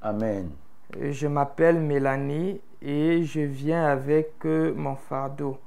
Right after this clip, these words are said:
Speaker 2: Euh, je suis enceinte. J'ai fait la première échographie et cela a montré que je devais accoucher le dix de ce mois. J'ai fait également la seconde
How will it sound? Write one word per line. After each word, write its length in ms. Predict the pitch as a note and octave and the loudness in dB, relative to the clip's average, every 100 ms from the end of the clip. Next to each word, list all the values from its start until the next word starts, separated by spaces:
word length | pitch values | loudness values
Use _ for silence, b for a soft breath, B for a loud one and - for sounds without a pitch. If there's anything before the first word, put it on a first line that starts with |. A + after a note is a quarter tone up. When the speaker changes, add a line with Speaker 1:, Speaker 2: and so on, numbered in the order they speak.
| - - - - - - - - - | -14 -14 -14 -14 -14 -14 -14 -12 -8
Speaker 2:
Euh, 180 | - D3 | -6 -6
je 160 | C#3+ | -4
suis 440 | C#3 - F3 E3+ D3+ | -6 -4 0 2 2
enceinte. 600 | C#3+ - E3 D#3 - C3+ B2+ | 0 -2 -2 -2 -4 -6 -4
J'ai 240 | C3+ D3+ | -2 -2
fait 560 | D3 - D#3 D3+ D3+ - | -2 2 4 4 2 -2
la 120 | C#3+ | -6
première 520 | - - C#3 D3 C#3+ | -6 -6 -4 -2 -2
échographie 800 | C#3 - C3+ C3+ C#3+ C3 - D#3 F3+ b b b b - | -4 -6 -8 -6 -6 -6 -6 -8 -8 b b b b -10
et 160 | - D3+ | -4 -4
cela 480 | - - D3 D3+ E3 | -4 -2 0 4 4
a 40 | |
montré 720 | D#3+ D3 C#3+ - D#3+ E3 E3 | 4 -2 -4 -2 0 0 -2
que 140 | - E3 | -2 -2
je 100 | D3 | -2
devais 380 | C#3 C#3 C3+ D3+ | -4 -4 0 0
accoucher 640 | C#3+ - C#3 - - D#3 | 0 -4 -12 -10 -6 -4
le 160 | D3 C3+ | -4 -6
dix 500 | C#3 - D#3+ D3 - | -8 -6 -6 -6 -10
de 100 | C3+ | -10
ce 200 | C3 - | -8 -8
mois. 360 | C#3 C#3 C3+ - b b b b b - - | -6 -6 -8 -10 b b b b b -12 -2
J'ai 140 | D#3 | 0
fait 220 | D#3 E3+ | 0 0
également 640 | D3+ C#3 C#3+ C#3+ C#3+ D#3 E3 | 0 0 0 0 0 0 2
la 160 | D3+ | 2
seconde 640 | C3+ - C#3 C#3+ D#3 E3 | 0 -4 -4 0 0 -2